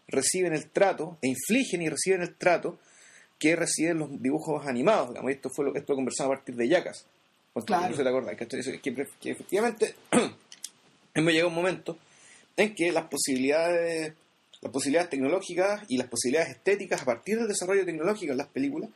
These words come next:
Speaker 1: nos permite tener, eh, en el fondo, películas de Tex Avery, ¿cachai? Con personajes de carne y hueso.
Speaker 2: Ahora, lo realmente, lo realmente chacal de Jackass es que en el fondo estos buenos lo hacen sin efectos especiales.
Speaker 1: Claro, claro.
Speaker 2: Es-, esa es la, esa es la vuel-,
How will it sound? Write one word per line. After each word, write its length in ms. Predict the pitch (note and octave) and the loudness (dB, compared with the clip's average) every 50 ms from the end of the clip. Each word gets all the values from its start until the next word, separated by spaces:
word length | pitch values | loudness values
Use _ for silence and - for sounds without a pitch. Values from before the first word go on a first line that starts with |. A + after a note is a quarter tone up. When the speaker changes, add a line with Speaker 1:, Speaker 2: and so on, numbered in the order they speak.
| _ _ _ _ _ _ _ _ _ _ _ _ _ _ _ _ _ _ - | _ _ _ _ _ _ _ _ _ _ _ _ _ _ _ _ _ _ -2
Speaker 1:
nos 140 | C#3+ E3+ E3 | -2 -2 0
permite 420 | - F3+ F3 F#3 G#3 G#3+ A3 A#3 A#3 | 0 0 0 0 0 0 2 0 2
tener, 440 | A#3 F#3+ F3+ F#3+ G3+ G#3+ G#3+ - _ - | 2 0 2 2 0 0 -2 -4 _ -2
eh, 420 | C3+ D3 C#3+ C#3 C#3 C3 C3 C3 - | 0 0 2 0 0 -2 -4 -2 -4
en 80 | C3 | -4
el 60 | C3+ | -2
fondo, 300 | - F3 F3 F3+ G3+ G3 - | -2 -2 0 0 -2 -2 -2
películas 400 | - C#3 D3+ D#3 E3 F3 E3+ C3+ | -2 -2 -2 0 0 0 0 0
de 80 | C3+ | 0
Tex 180 | B2+ E3 D#3+ - - | -2 0 -2 0 0
Avery, 340 | G3 F#3 D3+ C3 B2 C#3 - - - _ | 0 0 0 0 -2 -2 -4 -10 -14 _
¿cachai? 220 | - - - - - - _ _ _ _ _ _ _ _ _ _ _ _ | -14 -14 -14 -16 -18 -20 _ _ _ _ _ _ _ _ _ _ _ _
Con 380 | - F3 F3+ F#3 G3 G3 - - _ _ | 2 2 4 2 0 -4 -10 -16 _ _
personajes 420 | - D#3+ - E3+ E3+ F3+ F3 F3+ E3 | -4 -2 0 0 0 0 0 -2 0
de 80 | D#3 | 0
carne 180 | D#3+ D#3 D#3 C#3+ | 0 0 0 0
y 40 | D3+ | 2
hueso. 260 | E3 D#3 B2+ - - - | 2 2 0 0 -4 -6
Speaker 2:
Ahora, 200 | F3 D3+ C#3+ C#3 | -4 -4 -4 -4
lo 140 | C3+ C3+ | -6 -6
realmente, 800 | C#3 C#3+ D3+ D#3 D#3 D#3+ F3 F#3+ G3 - - - F#3+ F3+ D#3 F#3 F3 | -4 -2 -2 -2 -2 -2 -4 -4 -6 -8 -6 -4 -4 -4 -4 -6 -8
lo 140 | D3+ D3 C#3 | -8 -8 -8
realmente 600 | D3 D3+ D3+ D3+ D#3+ D#3+ F3 F3 - _ E3 C#3+ | -6 -6 -6 -6 -6 -8 -8 -10 -10 _ -12 -10
chacal 480 | - - C3+ C3 C#3 D#3 E3+ G3 G3+ | -8 -8 -6 -6 -4 -4 -4 -4 -2
de 240 | G3+ G3 G3 G3 F#3+ | -2 0 0 0 -2
Jackass 440 | F3+ F#3 E3+ - - F3 F3+ - G3+ | -2 -4 -4 -4 -6 -10 -10 -10 -12
es 100 | G3+ - | -14 -12
que 140 | - - - | -10 -10 -10
en 60 | A#2+ | -10
el 80 | - - | -12 -12
fondo 240 | - F3+ F3 F3+ G3 | -10 -8 -8 -8 -8
estos 180 | - - E3 | -10 -12 -12
buenos 220 | D#3 E3 E3 E3 D#3+ | -10 -10 -10 -8 -8
lo 100 | D#3+ D#3+ | -8 -8
hacen 180 | D#3+ - D3+ | -8 -10 -12
sin 200 | - - F3+ E3 | -12 -10 -10 -10
efectos 320 | D#3+ D#3+ F3 - - F3 D3 | -10 -10 -14 -16 -16 -16 -16
especiales. 560 | C3 - - - - C#4+ C#3 C3+ B2+ - - | -16 -16 -16 -12 -2 2 2 2 2 0 -6
Speaker 1:
Claro, 0 | - _ _ - - _ _ - - - _ _ _ | -14 _ _ -20 -20 _ _ -18 -18 -18 _ _ _
claro. 220 | - - - - - _ | -4 -4 -4 -6 -12 _
Speaker 2:
Es-, 340 | - - - - A#3 G#3+ - - - | -14 -12 -4 0 2 0 2 2 2
esa 200 | C4+ - - C#4+ | 2 4 4 4
es 40 | C4+ | 4
la, 100 | C4 A#3 | 4 2
esa 240 | A#3 A#3+ A#3 C#4 | 2 2 0 0
es 60 | B3+ A#3+ | 2 2
la 80 | A#3 A#3 | 2 2
vuel-, 240 | A#3 A#3+ A#3+ - | 2 0 -2 -6